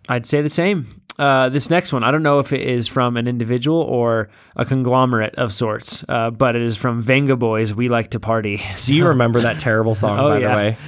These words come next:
Speaker 1: We all do, yeah.
Speaker 2: I, I had thought I forgot about it
Speaker 1: <laughs> But
Speaker 2: until just now.
Speaker 1: <laughs> but you brought it up.
Speaker 2: Yep.
Speaker 1: Uh, so, uh,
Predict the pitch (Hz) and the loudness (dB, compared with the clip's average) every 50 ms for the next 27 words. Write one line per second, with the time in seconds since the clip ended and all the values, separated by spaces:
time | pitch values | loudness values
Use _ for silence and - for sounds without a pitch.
0 | 147 - 127 131 131 131 135 143 135 131 123 123 123 120 104 98 123 123 127 123 | -8 -2 0 2 2 4 4 2 2 2 2 2 0 -2 -4 -6 -6 -4 -4 -2
1 | 123 120 117 - - - 98 104 104 107 104 104 101 147 135 - - - 123 135 | -4 -4 -6 -10 -6 -2 0 2 2 2 0 -2 -6 -10 -10 -8 -2 0 2 2
2 | 131 101 - - 127 131 147 131 107 101 - - 104 101 117 117 117 110 101 95 | 2 2 2 2 2 4 4 4 2 0 -2 -4 -4 -2 0 0 0 0 0 -2
3 | 92 90 90 95 95 - 127 127 131 120 117 104 - 156 - - 104 101 107 104 | -2 -2 -2 -4 -4 -4 -4 -4 -4 -4 -2 -2 -2 -2 0 0 0 0 0 -2
4 | 107 101 110 101 92 127 135 113 143 170 156 156 147 131 143 135 143 139 139 143 | -4 -2 -2 -2 -2 -2 -2 0 0 0 2 0 0 2 4 2 2 2 2 2
5 | 147 143 127 - _ - 92 98 - 143 139 139 139 127 120 120 - - - - | 2 0 0 -2 _ -4 -2 0 0 0 0 0 0 -2 -2 -6 -8 -14 -20 -20
6 | - - - - 170 156 147 143 139 139 - - 131 127 123 120 - | -18 -8 0 2 4 6 6 6 4 2 0 0 0 2 2 0 -2